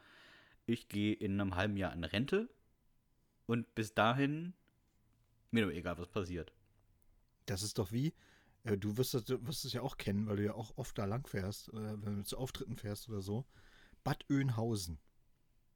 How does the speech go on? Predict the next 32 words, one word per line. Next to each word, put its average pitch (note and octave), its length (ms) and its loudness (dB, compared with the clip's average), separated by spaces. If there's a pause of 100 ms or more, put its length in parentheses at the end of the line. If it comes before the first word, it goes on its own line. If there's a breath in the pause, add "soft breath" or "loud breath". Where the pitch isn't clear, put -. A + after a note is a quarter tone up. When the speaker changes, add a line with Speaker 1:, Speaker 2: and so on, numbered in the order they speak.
(540)
Speaker 1:
Oh G#2+ 140 0
ja. G#2 340 0 (120)
Speaker 2:
Und C3+ 160 6
man C3+ 120 8
denkt F3 220 8
sich F3 220 6
so, D#3+ 420 6
man C3+ 160 4
denkt D#3 200 4
sich E3 120 2
jetzt D3+ 180 2
so, D3+ 280 4 (800)
welcher, A3 680 6
welches G#3+ 540 8
Superbrain C3+ 960 8
hat - 180 4
sich - 200 2
das F3+ 220 6
eigentlich F3 420 2
ausgedacht? G#2 640 2 (480 soft breath)
Man B2 120 4
muss G#3+ 120 8
ja C4+ 60 4
dazu F#3 280 6
sagen, E3 480 4
es C#3 200 2
heißt E3 180 4
ja D#3+ 80 6
nicht D3+ 140 4
umsonst D#3 500 2
Bad - 300 4 (400)
Oeynhausen, A#2 720 4